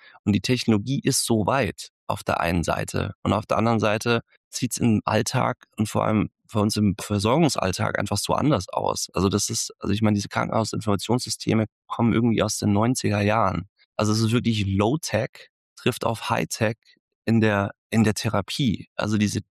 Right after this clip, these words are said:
Medikamente, die auch entwickelt wurden. Und, und da merkt man diese Spannung. Da merkt man diese wahnsinnige Spannung zwischen, wir stecken da noch in irgendeinem Prozess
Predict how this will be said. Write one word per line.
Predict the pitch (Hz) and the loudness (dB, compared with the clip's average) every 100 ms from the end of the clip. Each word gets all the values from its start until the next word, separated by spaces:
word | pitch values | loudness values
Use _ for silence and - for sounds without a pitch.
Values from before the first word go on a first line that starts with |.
| - | 0
Medikamente, | 107 107 113 101 123 175 104 50 - | 2 2 2 4 4 2 2 0 -2
die | 87 - | -2 -2
auch | - | -2
entwickelt | 92 92 - - | -2 -2 -2 -4
wurden. | - 65 - - - - - - _ _ | -2 -2 -2 -8 -20 -20 -20 -20 _ _
Und, | - 98 85 - _ - | 0 2 2 0 _ -8
und | - 87 | -2 0
da | - | 0
merkt | 87 98 - - | 0 0 -2 -2
man | 101 | 0
diese | 90 | 0
Spannung. | 104 - 113 95 87 - _ _ | -2 -2 0 0 -2 -8 _ _
Da | 101 | 0
merkt | 101 - | 0 2
man | 98 | 0
diese | 98 98 | 2 2
wahnsinnige | 98 110 117 110 104 | 0 -2 0 0 0
Spannung | - - 110 117 | -2 -2 2 0
zwischen, | - 113 110 107 110 107 - - _ | 0 -4 2 2 2 0 -16 -20 _
wir | - 101 | -2 -2
stecken | - 117 - 107 | 0 -2 0 0
da | 95 | 2
noch | 98 | 2
in | 104 | 2
irgendeinem | 98 107 104 | 2 4 2
Prozess | 101 98 - 117 117 - | -2 -4 -2 0 0 -4